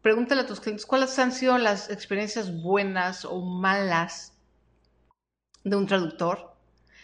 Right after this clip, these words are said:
Si, si no quieres hacerlo directamente con tus clientes, lo puedes p-, preguntar en foros, en gente donde haya muchos traductores, donde haya, eh, donde estén tus clientes. Habrá gente a lo mejor que te diga, "Oye, ¿sabes qué? Este cliente", por ejemplo,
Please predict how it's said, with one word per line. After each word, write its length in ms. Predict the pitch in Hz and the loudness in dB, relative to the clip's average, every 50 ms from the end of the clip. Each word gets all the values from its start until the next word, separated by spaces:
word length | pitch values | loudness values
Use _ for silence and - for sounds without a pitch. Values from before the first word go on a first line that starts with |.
| - - - - _ _ | -20 -20 -20 -20 _ _
Si, 220 | - - - 233 - | -10 -6 -6 -6 -6
si 200 | - - - 233 | -2 2 6 6
no 140 | 262 277 | 6 6
quieres 200 | 262 302 330 302 | 6 4 4 4
hacerlo 180 | 262 285 285 294 | 6 6 6 8
directamente 360 | 285 277 262 269 277 269 285 | 8 6 6 6 4 4 4
con 100 | 247 226 | 2 0
tus 100 | 190 - | 0 0
clientes, 200 | - 226 226 226 | 2 2 2 4
lo 140 | 240 220 - | 2 2 2
puedes 180 | - 220 220 220 | 2 2 2 0
p-, 140 | - - | -4 -10
preguntar 440 | - - - 196 185 175 165 196 196 | -6 -2 0 0 0 0 0 0 0
en 120 | 202 190 165 | 0 -2 -6
foros, 600 | - - 185 185 175 185 185 196 - - - - | -4 -2 0 0 0 0 -2 -4 -6 -12 -16 -16
en 120 | 180 175 | -18 -12
gente 280 | 165 190 180 175 208 196 | -10 -10 -6 -4 -4 -4
donde 460 | 175 180 175 170 170 175 170 170 165 | -2 -4 -4 -2 0 0 0 2 2
haya 220 | 165 170 175 180 180 | 2 2 2 0 -2
muchos 260 | 180 180 - 185 - | -4 -8 -14 -12 -8
traductores, 600 | - 196 165 156 156 - - 170 175 175 170 175 | -6 -6 -6 -6 -6 -6 -2 -2 -2 -2 -2 -6
donde 260 | 175 180 170 180 175 | -10 -14 -12 -8 -6
haya, 520 | 175 175 175 170 170 180 175 180 175 - - - | -6 -6 -6 -4 -2 0 2 2 0 0 -4 -10
eh, 260 | 170 175 170 170 - | -14 -14 -14 -16 -14
donde 240 | 180 180 175 170 170 | -12 -10 -10 -10 -10
estén 220 | 165 - 208 196 | -6 -4 -4 -4
tus 180 | 190 214 190 - | -4 -6 -8 -8
clientes. 580 | - 196 185 180 175 170 175 190 208 339 - _ _ _ _ _ _ _ _ _ _ _ _ _ _ _ _ _ _ _ _ _ _ _ _ _ _ _ _ _ | -6 -6 -4 -4 -4 -6 -6 -6 -6 -6 -8 _ _ _ _ _ _ _ _ _ _ _ _ _ _ _ _ _ _ _ _ _ _ _ _ _ _ _ _ _
Habrá 320 | - - 202 214 220 226 214 | 2 4 6 8 10 8 8
gente 220 | - 254 254 262 | 8 6 6 8
a 40 | 240 | 8
lo 60 | 220 196 | 8 8
mejor 180 | 196 214 214 | 6 4 4
que 80 | 220 220 | 4 2
te 120 | - 214 | 0 0
diga, 240 | 190 202 196 202 196 | 2 4 4 4 4
"Oye, 120 | 196 196 | 4 2
¿sabes 380 | 196 - 220 208 208 214 214 - | 0 0 0 0 0 0 -4 -4
qué? 460 | - 214 202 202 208 214 214 - - | -2 0 2 4 4 2 2 2 0
Este 280 | 185 185 - - 214 220 | -2 0 0 0 0 0
cliente", 680 | - 202 208 196 190 - 214 208 208 208 202 - - - - | 0 0 0 0 0 0 2 2 2 2 0 -2 -2 -2 2
por 100 | 214 220 | 2 4
ejemplo, 440 | 226 247 233 214 185 175 156 - | 4 4 4 2 2 -2 -6 -8